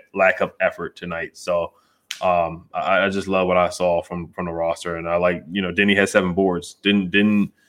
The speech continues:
didn't go crazy offensively, but I, I love his defense and, and the boards, three assists. I wanna see him bring the ball up a little bit more, especially when it was that,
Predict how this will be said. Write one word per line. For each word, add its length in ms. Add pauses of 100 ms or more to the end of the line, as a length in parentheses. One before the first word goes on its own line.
(240)
didn't 200
go 140
crazy 320
offensively, 500
but 140
I, 140
I 60
love 220
his 120
defense 520
and, 360
and 100
the 60
boards, 480
three 180
assists. 480
I 80
wanna 260
see 240
him 200
bring 200
the 100
ball 320
up 100
a 20
little 200
bit 120
more, 160
especially 360
when 120
it 60
was 140
that, 200